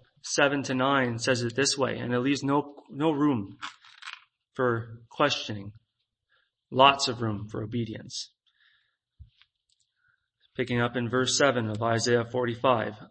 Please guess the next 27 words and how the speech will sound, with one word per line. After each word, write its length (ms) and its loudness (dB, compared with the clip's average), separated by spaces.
"I 160 4
form 420 6
the 120 6
light 420 4
and 300 0
create 440 -2
darkness. 600 0
I 120 0
make 320 4
well-being 800 2
and 260 -4
create 380 -2
calamity. 680 -2
I 240 4
am 300 0
the 120 2
Lord, 420 0
who 160 2
does 280 8
all 400 6
these 400 -2
things. 420 -4
Shower, 520 8
O 140 6
heavens, 400 4
from 160 0
above, 420 0